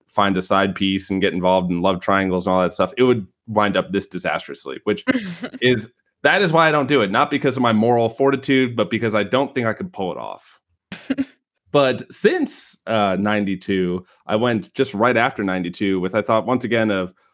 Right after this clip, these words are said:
Speaker 1: love circles, of specifically wanting someone else in the family. A movie I watched very recently that I actually talked to you guys,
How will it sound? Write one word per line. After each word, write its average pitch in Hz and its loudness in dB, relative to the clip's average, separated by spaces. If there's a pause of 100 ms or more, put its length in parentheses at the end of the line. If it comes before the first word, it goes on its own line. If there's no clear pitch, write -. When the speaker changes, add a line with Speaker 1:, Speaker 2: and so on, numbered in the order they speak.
(200)
Speaker 1:
love 185 2
circles, 135 2
of 98 -4
specifically 135 0
wanting 117 0
someone 120 2
else 110 2
in 101 -2
the 92 -6
family. 117 2
A 90 -2
movie 110 0
I 101 4
watched 98 0
very 95 0
recently 107 0
that 98 2
I 90 2
actually 90 -4
talked 92 0
to 104 -2
you 113 2
guys, 90 2